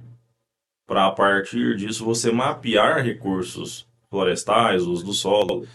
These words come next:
é, é uma evolução. Por exemplo, a realidade de hoje, ela já é muito diferente de cinco, de dez anos atrás.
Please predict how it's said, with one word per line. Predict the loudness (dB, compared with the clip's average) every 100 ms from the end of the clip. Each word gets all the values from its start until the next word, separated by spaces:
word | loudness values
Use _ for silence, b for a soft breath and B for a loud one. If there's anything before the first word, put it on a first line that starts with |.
| B B B B -6
é, | -2 0 0 2 2 0 -2
é | 0 2
uma | 2
evolução. | 2 0 0 0 0 0 -2 -6 -6
Por | -6
exemplo, | -4 -4 -4 -2
a |
realidade | 0 0 2 2 0
de | -2
hoje, | 0 0 2
ela | 2 0
já | 0 0
é |
muito | 0 0 0 -2
diferente | -6 -4 -2 -2 -4 -6
de | -8 -6
cinco, | -2 -2 -2 -2 -4
de | 0
dez | 2 2
anos | -2 -4
atrás. | -4 -4 -6 -8